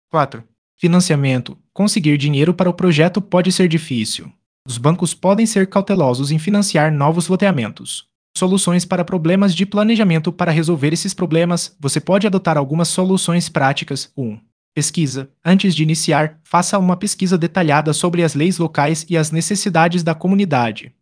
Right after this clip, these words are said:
Dois, consultoria. Trabalhar com um arquiteto urbanista para loteamento pode ajudar.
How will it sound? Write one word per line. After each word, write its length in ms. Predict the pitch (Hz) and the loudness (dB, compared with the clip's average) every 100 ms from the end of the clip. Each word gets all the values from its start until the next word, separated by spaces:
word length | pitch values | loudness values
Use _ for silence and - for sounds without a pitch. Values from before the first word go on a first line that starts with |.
| _ _ 196 | _ _ 2
Dois, 460 | 175 117 - - _ _ _ | 4 4 0 -6 _ _ _
consultoria. 760 | 247 247 240 - 202 165 139 - - | -4 -2 0 2 2 2 0 -6 -4
Trabalhar 420 | 156 165 135 131 | 0 2 0 0
com 140 | 180 | 0
um 80 | 180 | 2
arquiteto 460 | 165 190 - 147 170 | 0 -2 -2 -2 0
urbanista 440 | 175 180 160 160 | 2 2 0 -2
para 180 | 165 147 | 0 0
loteamento 540 | 143 175 143 147 185 | 0 2 2 0 -2
pode 300 | - 160 165 | 0 2 4
ajudar. 480 | 170 185 123 104 117 | 2 2 0 -2 -8